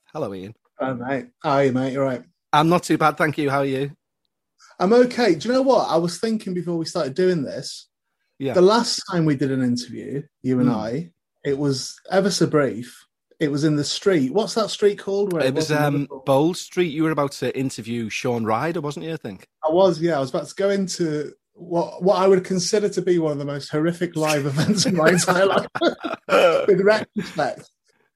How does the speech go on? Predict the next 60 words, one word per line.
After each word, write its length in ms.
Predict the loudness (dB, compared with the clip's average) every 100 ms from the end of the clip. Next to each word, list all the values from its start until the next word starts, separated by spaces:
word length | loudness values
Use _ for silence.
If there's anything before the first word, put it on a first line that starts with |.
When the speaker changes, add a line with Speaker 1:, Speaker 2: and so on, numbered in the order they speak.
| -4
Speaker 2:
never 480 | 2 4 6 2 2
have 220 | -4 -4
I 320 | -2 -2 -4 -8 _
stood 400 | -14 -6 0 2
in 120 | 0
front 280 | -2 -6 -4
of 180 | -6 -6
such 360 | -2 -2 2
a 80 | 0
shower 560 | 2 0 2 4 4 2
of, 180 | 0 -6 -16 _ _ _ -8
I 60 | -2
don't 140 | 2
know 60 | 2
what 140 | 0
your 100 | 2
language 440 | 2 2 0 0 2
rules 300 | 4 4 4
are, 220 | 0 0 -2
<laughs> 80 | 0
Speaker 1:
No, 180 | 4 8
Speaker 2:
but 60 | 8
Speaker 1:
no, 200 | 8 6
go 220 | 6 2
for 320 | 2 0 2
it, 160 | 0 -2
yeah. 180 | -6 -6 _ -8
Speaker 2:
What, 200 | -6 -6 -10 -4
no, 160 | 0 0
whatever 320 | 0 0 0
word 260 | 2 2 0
you 120 | -4
thought 320 | -6 -6 -6
I 20 |
was 120 | -6 -6
gonna 160 | -6
say 260 | -4 -4 -2
then, 260 | -4 -8 -4
it, 160 | -2
it 180 | -2 -2
is 220 | 0 0
that 220 | 0 -2 -2
word. 280 | -6 -4 -6
<laughs> 340 | -6 -8 -8
Speaker 1:
Yeah, 260 | -6 -4 -4 -4
I, 120 | 0
I'll, 140 | 4 6
Speaker 2:
You're 80 | 6
Speaker 1:
I'll 140 | 4
u-, 100 | 4 2
Speaker 2:
you're 240 | 2 2
Speaker 1:
I'll, 80 | 2
I'll 140 | 2 0
use 180 | -2 -4
three: 260 | -2 -2
a 60 | -2
shower 340 | -4 -2 -2
of 120 | -2 -6
scally 320 | -4 -4 -6
shite, 420 | -6 -4 -4 -8